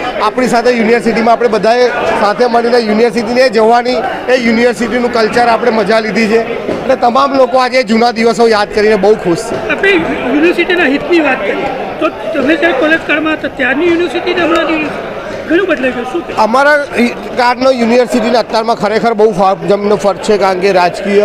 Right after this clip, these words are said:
Speaker 1: જ્યારે ઇન્વોલ્વમેન્ટ હોય ત્યારે આપણે સ્વાભાવિક વસ્તુ છે કોઈ પણ જગ્યાએ, તો કોઈક જગ્યાએ એંસી વીસ થતું હોય છે, પણ જ્યારે અમારો સમય હતો ત્યારે રાજકીય એટલું બધું ઇન્વોલ્વમેન્ટ નહોતું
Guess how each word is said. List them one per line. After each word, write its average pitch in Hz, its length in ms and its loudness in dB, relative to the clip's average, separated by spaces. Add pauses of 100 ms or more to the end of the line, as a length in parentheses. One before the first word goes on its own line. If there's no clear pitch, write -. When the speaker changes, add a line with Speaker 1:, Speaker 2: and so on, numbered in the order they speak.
(760)
Speaker 1:
જ્યારે 185 240 4
ઇન્વોલ્વમેન્ટ 185 580 2
હોય 190 180 2
ત્યારે 180 260 2
આપણે 190 220 2
સ્વાભાવિક 190 420 0
વસ્તુ 208 220 0
છે 196 120 2
કોઈ 190 160 2
પણ 214 200 0
જગ્યાએ, 170 460 2 (380)
તો 233 100 2
કોઈક 226 420 0
જગ્યાએ 208 480 0 (160)
એંસી 196 300 2
વીસ 208 160 0
થતું 202 360 0
હોય 196 160 2
છે, 196 380 -2 (260)
પણ 254 240 0
જ્યારે 214 320 2
અમારો 233 320 2
સમય 240 340 2
હતો 240 260 2
ત્યારે 226 480 2 (300)
રાજકીય 190 500 0
એટલું 214 260 -2
બધું 214 240 2
ઇન્વોલ્વમેન્ટ 202 500 2
નહોતું 190 340 2